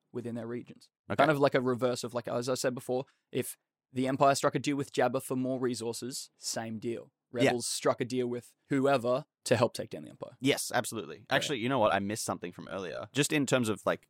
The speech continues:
Speaker 2: context we've talked about so far, in the wake of the end of the Civil War, the
Speaker 1: Yeah.
Speaker 2: Battle of Endor,
Speaker 1: Yeah.
Speaker 2: the, the Empire loses.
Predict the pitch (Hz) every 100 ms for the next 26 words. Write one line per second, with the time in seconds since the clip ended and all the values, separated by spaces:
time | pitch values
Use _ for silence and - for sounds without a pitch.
0 | _ 123 113 104 104 - 101 - 78 -
1 | 85 110 117 87 - _ 139 139 131 120
2 | 104 135 135 110 110 110 98 - 98 87
3 | 60 - - 127 143 123 - 107 101 98
4 | 101 135 104 101 - 110 110 95 90 90
5 | 90 82 -